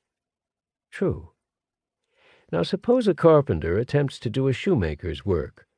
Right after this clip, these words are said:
or a shoemaker's a carpenter's, and they exchange their tools and honors, or one man tries to do both. Do you think that would harm the city much? Not very much.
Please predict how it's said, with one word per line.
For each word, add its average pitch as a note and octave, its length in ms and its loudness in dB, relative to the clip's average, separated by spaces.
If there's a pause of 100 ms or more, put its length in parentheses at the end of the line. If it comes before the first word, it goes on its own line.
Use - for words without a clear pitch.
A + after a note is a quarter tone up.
(120)
or G#2+ 160 4
a D#2+ 60 -2
shoemaker's F#2 760 -2
a D3 80 -8
carpenter's, C#3+ 800 -2 (500)
and G#2 100 -4
they G#2 100 0
exchange A#2 580 0
their F2 200 -2
tools F2 500 0
and G2+ 120 0
honors, F2 760 -4 (220)
or D#2 180 -4
one F#2+ 240 0
man D#2+ 260 -4
tries E2 340 -4
to E2 100 -14
do D#2+ 200 -6
both. - 420 -6 (680)
Do D3+ 80 -8
you G3 120 -2
think G#3+ 240 -2
that D3+ 240 0
would A#2 140 -2
harm A#2 340 4
the A#2 80 0
city B2 320 -2
much? C3 480 -2 (960)
Not F#3+ 180 -4
very D2+ 220 -4
much. D#2+ 420 -10